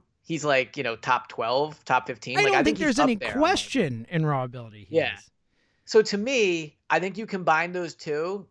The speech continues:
Speaker 1: and, like, maybe we're sleeping on them a little bit as, like, one of the better head coach quarterback duos. And I'll tell you who's not one of the better head coach quarterback duos, Matt Rhule and Sam Darnold.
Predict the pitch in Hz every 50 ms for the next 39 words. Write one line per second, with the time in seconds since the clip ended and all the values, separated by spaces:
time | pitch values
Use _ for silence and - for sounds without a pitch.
0 | - - 175 170 170 151 135 143 151 160 170 180 202 196 185 170 - - 156 156
1 | 147 - 151 143 143 139 139 139 139 139 135 139 139 143 139 151 147 151 143 143
2 | 135 127 139 131 131 - _ - 127 135 135 135 131 131 123 113 110 123 123 123
3 | 127 127 120 127 127 120 120 - 123 123 - - - 131 123 123 123 123 120 117
4 | 120 - - 123 117 127 139 160 180 180 - - _ _ _ _ - _ _ _
5 | _ - 175 175 175 175 170 165 156 139 - _ - 147 147 - 220 226 214 190
6 | 156 135 120 156 170 165 127 127 123 120 117 120 117 113 113 117 113 110 - 117
7 | 110 - - 123 117 113 110 110 107 104 - 113 110 107 107 107 117 127 143 139
8 | 131 123 135 135 131 123 120 117 117 117 - 117 113 - 120 110 107 110 107 101
9 | 98 101 95 107 113 -